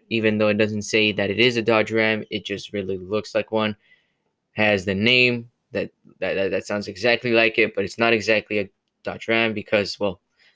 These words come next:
licensing issues. But anyways, yeah. Uh, like I said before, the game features many references to real-life elements of the world, such as cities, regions, landmarks,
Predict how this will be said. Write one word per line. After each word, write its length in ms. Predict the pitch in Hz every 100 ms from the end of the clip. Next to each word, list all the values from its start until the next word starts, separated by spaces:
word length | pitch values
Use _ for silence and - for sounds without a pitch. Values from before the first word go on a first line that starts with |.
| _
licensing 440 | 101 98 92 - 95
issues. 340 | 90 95 - - - - _ _
But 120 | 113 117
anyways, 380 | 113 107 98
yeah. 140 | 107 95 _ _ _ _ -
Uh, 560 | 117 117 113 113 110 -
like 140 | 120
I 60 | 127
said 120 | 135
before, 240 | 123 139
the 80 | 131
game 200 | 120 143
features 400 | 135 143 135 127
many 220 | 123 139
references 520 | 139 131 139 131 131 -
to 140 | 104
real-life 400 | 107 123 123 120
elements 340 | 117 110 110 107
of 60 |
the 80 | 104
world, 300 | 110 120 110
such 240 | - 101
as 160 | 101 95
cities, 440 | - 117 120 107
regions, 460 | 98 117 117 120 -
landmarks, 500 | 113 110 110 113